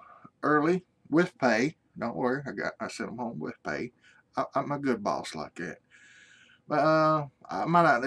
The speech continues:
get all these washed and stuff and repaired, but, um,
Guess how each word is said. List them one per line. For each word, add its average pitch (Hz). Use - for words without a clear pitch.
get 143
all 135
these 131
washed 131
and 107
stuff 127
and 101
repaired, 123
but, 101
um, 107